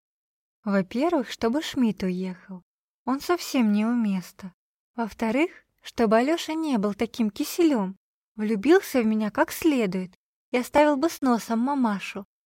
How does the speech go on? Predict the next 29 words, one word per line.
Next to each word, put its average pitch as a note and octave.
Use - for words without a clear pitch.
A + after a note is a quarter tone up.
Ведь A3
я B3
бы B3
могла A#3+
тогда G#3+
убедить A3
его A3+
поступить -
в -
университет, D4+
спасла C#4
бы G3+
его. F#3+
Посмотрим, C4
что G3+
сказал A#3
бы G#3+
на A3
это A#3+
Шмидт. -
А G3
в -
конце G3+
я A#3+
бы F#3+
хотела F#3
уехать G3+
куда-нибудь A#3+
далеко, A3+